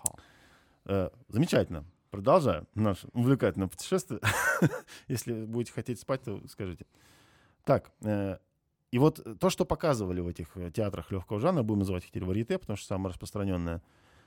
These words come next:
Speaker 2: э, вот по-, подумайте, какое из известных вам телешоу сейчас, ну, не сейчас, скажем, в ближ-, в ближайшем прошлом,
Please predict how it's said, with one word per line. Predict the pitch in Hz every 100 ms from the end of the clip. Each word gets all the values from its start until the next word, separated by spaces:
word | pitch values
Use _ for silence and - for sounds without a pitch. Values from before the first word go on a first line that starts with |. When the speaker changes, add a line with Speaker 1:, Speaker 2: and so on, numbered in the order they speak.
| _
Speaker 2:
э, | - 101 101 101 -
вот | 107 113 - _
по-, | 127 -
подумайте, | 151 151 170 98 85 87
какое | 107 - 190 139
из | 120 110 98 - _ _
известных | - 104 110 120 107 92
вам | 107 92
телешоу | 87 101 - 190 160 95 - _ _ _ _ _ _
сейчас, | - - 92 80 - _ _ _
ну, | 135
не | 135
сейчас, | 147 214 190
скажем, | - 90 82 76 - _ _
в | 120
ближ-, | 101 107 110
в | 104
ближайшем | 120 120 110 92 98
прошлом, | 95 98 - 87